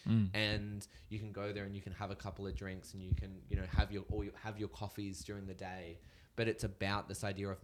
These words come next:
Speaker 2: meeting the people there. Like,
Speaker 1: Mm.
Speaker 2: there's so many times I go to a cafe and I'm like, "I would love to," I'm, like, overhearing the conversation next to me. And I'm like,
Speaker 1: Yeah.
Speaker 2: "I'd love to, like, continue that, con-, like, be a part of that conversation or open it up."
Speaker 1: Mm.
Speaker 2: But there isn't, there isn't really the space for that necessarily.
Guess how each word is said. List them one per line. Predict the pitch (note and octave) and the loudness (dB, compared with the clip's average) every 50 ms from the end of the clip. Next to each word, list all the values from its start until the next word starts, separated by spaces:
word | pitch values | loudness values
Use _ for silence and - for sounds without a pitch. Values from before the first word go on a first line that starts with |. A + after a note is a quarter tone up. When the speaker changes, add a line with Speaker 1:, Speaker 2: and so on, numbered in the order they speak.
| G2 F#2+ G2 | -6 -6 -6
Speaker 2:
meeting | G#2 G#2 G#2 G#2+ G#2 G2+ | -6 -6 -6 -6 -6 -6
the | F#2+ | -8
people | - - F#2+ G2 - - F2+ | -8 -8 -10 -10 -8 -8 -8
there. | E2+ E2 D2 C2 - - - - - - - - | -8 -6 -8 -8 -8 -10 -14 -16 -12 -2 4 8
Like, | A2 G#2+ | 10 10
Speaker 1:
Mm. | G2+ F#2+ | 10 10
Speaker 2:
there's | F#2 - - | 8 6 4
so | - F3+ | 2 2
many | F3+ F#3 D#3+ | 0 0 0
times | E3+ D3+ C3+ B2+ | 2 2 2 4
I | B2+ | 4
go | A2+ A#2 | 4 6
to | A#2 A2 | 4 4
a | G#2+ | 2
cafe | - - G2 - - G2 | 0 -2 -4 -2 -2 -2
and | G2 | -2
I'm | G2 G2 | -2 -2
like, | G2+ G2 - | -2 -4 -4
"I | D3 | -4
would | E3+ E3+ | -4 -4
love | E3 E3 D3 - | -4 -6 -4 -2
to," | - D3 B2 - - - - - - - - | -2 -2 -2 -2 -6 -14 -20 -20 -12 -6 -2
I'm, | A2 B2+ | 0 2
like, | C3 - - | 0 2 4
overhearing | G#2+ A2+ A2+ A#2+ A#2 - G#2 G#2+ A2 | 4 4 4 2 0 -2 -2 -2 -4
the | G#2+ | -4
conversation | G#2 - G2+ G2+ - - F#2+ F#2 - F#2+ | -4 -4 -6 -4 -2 -2 -2 -2 -2 -4
next | F#2 F#2 - - | -6 -6 -6 -6
to | - | -4
me. | G2 | -2
And | G2+ | -2
I'm | G#2 G2+ | 2 4
like, | G#2+ | 4
Speaker 1:
Yeah. | G#2 G2+ | 6 6
Speaker 2:
"I'd | F#2+ | 6
love | F3 G#3+ A#3 A3+ | 4 2 2 0
to, | - F3+ D3 A#2+ - - - - | 0 0 0 0 -2 -4 -4 -4
like, | G#2+ A2 - - | -4 -4 -4 -6
continue | - - A2+ B2+ E3 G#3 G#3 D3+ | -6 -6 -4 -4 -4 -4 -2 -2
that, | A2 F2+ - - | -2 -2 -4 -6
con-, | - F#2 - | -12 -10 -8
like, | - A#2 - | -8 -8 -6
be | - C#3+ D#3 | -6 -6 -6
a | D#3 | -4
part | - F3+ G3 F#3+ | -4 -4 -2 0
of | D3+ | 0
that | A2+ G#2+ - | 0 0 -2
conversation | - F#2+ G2 - - G2+ F#2 F2+ - G#2+ | -4 -6 -6 -6 -6 -6 -6 -6 -4 -4
or | G#2 G2 A#2 | -2 0 0
open | C#3+ C#3 - A#2 | 0 -2 -2 -2
it | A2+ A2+ | 0 4
up." | C3 C#3 C3 | 6 8 8
Speaker 1:
Mm. | B2+ A#2+ | 8 8
Speaker 2:
But | A2 A2 F#2+ G#2 - - - - - - - - - | 8 6 4 0 -4 -10 -12 -14 -16 -16 -18 -2 2
there | B2 B2 - - | 2 2 2 2
isn't, | C3 C3 C3+ D#3 D3 C3 - - - - - _ _ - - - - - - - - - - B2+ C3 | 0 2 2 2 0 -2 -4 -10 -16 -20 -20 _ _ -20 -20 -18 -18 -18 -18 -20 -20 -20 -16 -10 -4
there | B2 A#2+ A#2 | 0 0 2
isn't | - B2 A2+ B2+ A#2+ G2+ | 2 0 -2 -2 -4 -4
really | A2+ A2+ A#2 A2+ | -4 -2 -2 -2
the | G#2+ G2 | -2 -4
space | - - - - - G2+ G#2 A#2+ B2+ - | -6 -8 -8 -4 -2 0 0 0 0 -2
for | - C#3 | -4 -4
that | C3+ C3+ - - | -4 -4 -4 -4
necessarily. | B2+ - - B2+ - - C3+ C3+ D3 D#3+ - A3+ | -6 -6 -6 -6 -4 -2 -2 -2 -2 -4 -6 -8